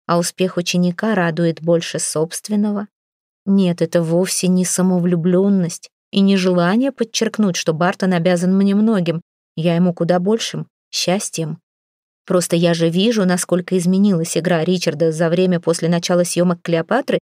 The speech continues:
и понимаю, в чем дело. К тому же и как театральный актер Ричард тоже прибавил, не растеряв из-за съемок ни капельки.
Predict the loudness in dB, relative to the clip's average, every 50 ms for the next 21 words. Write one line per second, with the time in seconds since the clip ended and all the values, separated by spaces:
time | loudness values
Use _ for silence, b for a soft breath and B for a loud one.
0 | _ -6 -4 0 0 2 2 4 2 2 0 0 -2 -2 -2 0 0 2 2 2
1 | 2 2 0 -2 -6 _ _ _ _ _ _ _ _ -10 -4 -2 0 2 2 2
2 | 2 0 0 -2 -2 -6 _ _ -6 -4 -2 -2 -4 -2 0 0 0 0 0 0
3 | 0 2 0 0 0 -2 -4 -2 -2 0 0 2 0 0 0 -2 -2 -4 -6 -6
4 | -6 _ _ -2 0 0 0 -2 -2 -2 -2 0 0 0 0 2 2 0 0 -2
5 | -2 -2 0 0 0 0 -2 -2 -2 0 2 2 0 0 -2 -2 -2 -2 -2 -4
6 | -4 -4 -4 -2 -2 -2 -2 -2 -4 -4 -4 -4 -2 -4 -6 -6 -8 -12 -12 -14
7 | -16 -20 -20